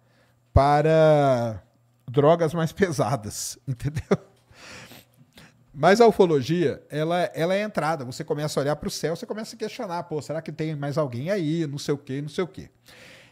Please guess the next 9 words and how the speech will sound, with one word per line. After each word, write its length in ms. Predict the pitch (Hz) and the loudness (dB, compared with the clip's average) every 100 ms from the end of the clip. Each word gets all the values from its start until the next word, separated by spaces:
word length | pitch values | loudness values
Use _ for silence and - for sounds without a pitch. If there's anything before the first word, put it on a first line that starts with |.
| - | -14
Então 260 | 214 247 254 | -2 2 2
eu 60 | |
comecei 640 | 254 247 233 - 196 226 - | 2 0 0 4 4 4 0
a, 260 | 175 190 - | -4 -4 -4
a, 1120 | 175 180 175 175 170 160 151 - 175 170 165 | -2 -2 0 0 -2 -4 -8 -8 -6 -4 -6
a 40 | 160 | -6
mexer 360 | 196 - 185 | -8 -6 -6
com 120 | 160 | -6
ufologia 600 | 170 180 226 160 160 208 | -6 0 0 0 0 -2